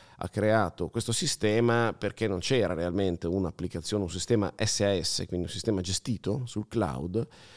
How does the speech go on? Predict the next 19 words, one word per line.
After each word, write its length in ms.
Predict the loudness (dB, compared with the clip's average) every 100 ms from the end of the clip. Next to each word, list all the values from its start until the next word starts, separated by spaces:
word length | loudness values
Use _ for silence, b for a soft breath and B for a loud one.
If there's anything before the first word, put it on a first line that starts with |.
| B -8
per 120 | -2
cui 200 | 0 2
un 340 | 2 2 -2
qualsiasi 440 | -2 -2 0 -2 0
commerciante 760 | 0 0 0 2 2 2 -2
con 180 | -4 0
qualche 300 | 2 2 0
click 340 | 0 0 0
poteva 280 | -4 -2 -2
aprire 240 | 0 0 0
un 80 |
negozio 500 | 0 -2 -8 -6 -6 -4
e 100 | -4
vendere 420 | -4 -4 -4 -2
effettivamente 880 | -2 -2 -2 0 -2 -4 -10 -10 -4
online. 500 | 2 2 0 -6 -8
Questo 240 | -6 -4 0
non 160 | 0
c'era, 440 | 2 0 2 0